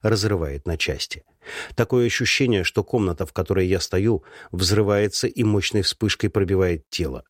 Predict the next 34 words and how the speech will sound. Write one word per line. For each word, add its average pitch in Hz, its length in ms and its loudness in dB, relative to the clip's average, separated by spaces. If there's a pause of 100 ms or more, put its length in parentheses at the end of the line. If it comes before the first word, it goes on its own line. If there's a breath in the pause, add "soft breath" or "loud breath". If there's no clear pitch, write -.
Мелкие 90 440 0
осколки 101 400 -2
проникают 101 640 0
под 98 180 -4
кожу, - 380 -4 (220)
причиняют 92 720 0
адскую 82 480 -2
боль. 73 260 -4 (480 loud breath)
Вот 117 240 4
как - 200 -2
на 113 60 0
меня 104 260 2
влияет 101 500 2
его 98 200 0
голос. 98 540 -4
Ничего 113 480 2
не 104 100 2
поменялось. 95 680 -2 (160)
Это 110 200 2
я, 98 280 2
дура, 87 320 0
только - 320 -2
хотела 90 420 0
в 82 80 0
это 90 160 -2
верить. 90 460 -2 (260 loud breath)
Убеждала 98 580 2
себя, 95 280 0
что - 180 -2
пережила, 95 640 0 (120)
переборола, 92 720 0
стала 104 380 0
выше 95 420 -2
этого. - 420 -6